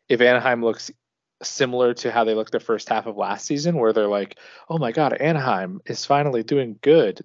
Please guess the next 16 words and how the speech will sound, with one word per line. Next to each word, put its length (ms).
then 340
he'll 200
have 180
a 40
lot 160
of 60
value 320
going 240
into 240
the, 480
to 100
the 100
trade 200
deadline 300
for 140
sure. 300